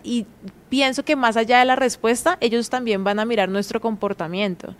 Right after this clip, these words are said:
o sea, si uno como que, ¡ah!, se pone, ¿cierto?, ¡ay!, se ríe, entonces ellos esa lectura también la van a hacer, y creo yo que también ya cuando los niños son más grandes, o sobre todo en la adolescencia, es importante hablar de que la sexualidad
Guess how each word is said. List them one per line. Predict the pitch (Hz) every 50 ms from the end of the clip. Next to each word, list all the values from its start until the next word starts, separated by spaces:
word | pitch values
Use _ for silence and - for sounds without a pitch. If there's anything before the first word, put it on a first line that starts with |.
| - - - - - - -
o | - 226
sea, | 220 240 233
si | 220 - 233
uno | 220 220
como | 214 247 254
que, | 208 226 -
¡ah!, | 403 453 427 370 330 294 - -
se | - 247
pone, | 208 196 214 214 208 208 208 214 220 214 214 220 220 214
¿cierto?, | 202 240 226 233 240 - 302 294
¡ay!, | - 277 320 381 480 508 508 480 480 453
se | 392 - 277
ríe, | 226 - - 214 240 247 254 254 247 240 - - -
entonces | 233 214 233 233 226 262
ellos | 254 254 269 - - -
esa | 254 269 262 285 294
lectura | 302 285 214 - - - 233 220 214 214
también | - 240 233 226 202 185
la | 180 180
van | 180 180 180
a | 175 180
hacer, | 196 - 247 - 226 - - - - - - -
y | 285 285
creo | - 285 269 269 269
yo | 240 285 285
que | - 294
también | - 302 294 277 254 233 220
ya | 226 226
cuando | 233 254 262 262 277
los | 277 262
niños | 247 226 208 202 196
son | 226 226 226
más | 226 233 240
grandes, | 247 240 233 233 233 240 240 220 208 185
o | 196 180 -
sobre | 185 175 175 180
todo | - - 185 175
en | 185 196
la | 208
adolescencia, | 214 233 226 214 180 160 - 190 185 185 175 180 202 - 208 - - - - - -
es | - 226 233 214
importante | 240 247 226 254 254 254 - 220 208 196 - 196
hablar | 196 208 220 220 220
de | 202 226
que | 220 262 254
la | 254 240
sexualidad | - 226 196 180 - 220 208 208 202 196 180 180 180